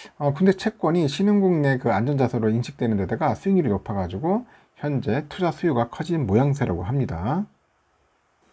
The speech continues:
어, 금투어께 보면은, 어, 지금 외국인이 보유한 원화, 원화채 잔액이 한 이백삼십 조 정도 되는 것 같습니다.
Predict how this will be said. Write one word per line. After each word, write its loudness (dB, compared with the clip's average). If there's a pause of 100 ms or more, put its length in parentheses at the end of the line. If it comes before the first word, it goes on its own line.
(1400)
어, 2
금투어께 2
보면은, 2 (380)
어, 0
지금 -2
외국인이 4
보유한 2
원화, 2 (200)
원화채 0
잔액이 -2
한 0
이백삼십 -2
조 0
정도 0
되는 0
것 -2
같습니다. -2